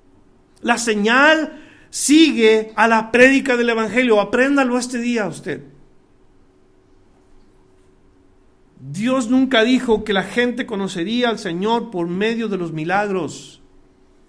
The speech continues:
Y la gente estaba tan acostumbrada a ver las señales que en los tiempos de los discípulos había gente farsa.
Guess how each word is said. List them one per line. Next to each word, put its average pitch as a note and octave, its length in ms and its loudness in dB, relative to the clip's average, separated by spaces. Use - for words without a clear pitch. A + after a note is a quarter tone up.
Y F3 80 0
la G#3 160 0
gente A#3+ 220 -2
estaba A#3 300 -2
tan A3 120 -2
acostumbrada G#3 1000 -2
a E3+ 120 -4
ver A3+ 140 0
las G#3+ 160 -4
señales G#3 540 -2
que G#3 60 -4
en F3+ 80 -4
los E3+ 160 -10
tiempos A3 320 -4
de G3 80 -4
los F3+ 200 -4
discípulos G3+ 560 -8
había G3 240 -8
gente A3+ 380 -8
farsa. G3+ 720 -6